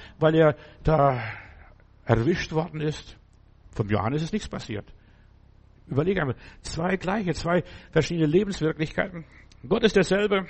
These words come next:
der Daseinende, ja, in beiden Wirklichkeiten, in beiden Realitäten.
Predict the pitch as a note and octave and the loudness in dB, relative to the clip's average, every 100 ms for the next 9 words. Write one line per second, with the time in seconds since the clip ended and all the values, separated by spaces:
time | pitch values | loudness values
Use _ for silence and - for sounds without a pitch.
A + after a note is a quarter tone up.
0 | - D#3 C3+ G3+ G3+ F3 F3 E3+ E3 D#3 | 0 0 0 -4 -2 0 0 2 2 2
1 | - - - - - - - - D3+ D3 | -10 -20 -20 -20 -18 -18 -20 0 2 6
2 | E3 F#3 D#3 F#3+ F3 - E3+ - E3 D3 | 4 4 2 2 2 0 0 0 -2 -2
3 | B2+ E3+ F3 E3 D3+ D#3 D3 C#3 E3+ F#3 | 4 2 4 0 4 4 2 2 0 0